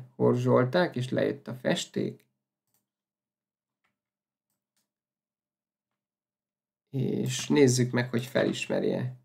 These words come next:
Képzeld el, hogy egy szakértő vagy az autóbalesetekből származó autósérülések értékelésében az autóbiztosítási jelentések számára.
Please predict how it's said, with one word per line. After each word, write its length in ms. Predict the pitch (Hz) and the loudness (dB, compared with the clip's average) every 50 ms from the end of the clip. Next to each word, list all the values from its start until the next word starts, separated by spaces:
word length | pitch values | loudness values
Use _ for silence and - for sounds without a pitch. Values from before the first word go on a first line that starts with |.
| _ _ _ _ _ _ _ | _ _ _ _ _ _ _
Képzeld 540 | - 185 214 220 - 127 127 120 117 110 113 | 8 10 10 10 10 10 8 8 8 8 8
el, 260 | 113 113 127 156 165 | 8 8 8 6 4
hogy 160 | 156 143 131 | 0 2 2
egy 100 | 123 120 | 2 2
szakértő 640 | 123 - - 143 135 131 - 131 120 123 - - 120 | 2 2 2 2 2 4 4 2 2 2 2 0 2
vagy 160 | 117 120 123 131 | 2 4 4 4
az 160 | 131 123 123 | 2 2 2
autóbalesetekből 1080 | 127 123 123 127 123 120 117 117 113 113 113 - - - 127 - 117 120 127 120 120 | 2 2 2 2 2 2 4 6 4 4 4 0 -2 -6 -4 -2 -4 -2 -2 -4 -4
származó 600 | - - - 120 117 117 120 120 120 127 120 - - | -4 -4 -2 -2 -2 -2 -2 -2 0 0 -2 -2 2
autósérülések 1080 | - 143 131 131 127 120 117 110 - - 123 120 117 117 113 113 120 - - - - - | 2 2 2 2 0 -2 -2 -2 -2 -2 -2 0 0 0 -2 -4 -4 -4 -6 -8 -6 0
értékelésében 1080 | - 123 123 127 - 120 117 - 120 120 127 127 - - - 143 143 151 180 190 185 | 0 0 0 0 -2 -4 -2 -2 -4 -2 -2 -2 -2 0 0 0 2 2 2 0 0
az 200 | - - 151 - | 0 -4 -6 -4
autóbiztosítási 1200 | 262 240 202 160 131 - 123 120 123 131 127 127 - - 127 - - 120 123 127 127 127 - - | 2 2 2 2 4 2 0 0 2 -2 -4 -4 -4 -8 -6 -4 -4 -4 -4 -4 -4 -4 0 2
jelentések 640 | 131 135 - - 92 - - 135 139 - - 165 165 | 2 2 2 2 0 -2 -2 -4 -4 -2 -4 -6 -6
számára. 720 | - - - - - 92 101 101 98 - - 127 127 - | -4 -4 -2 -2 -2 -2 -2 -4 -4 -4 -4 -6 -6 -8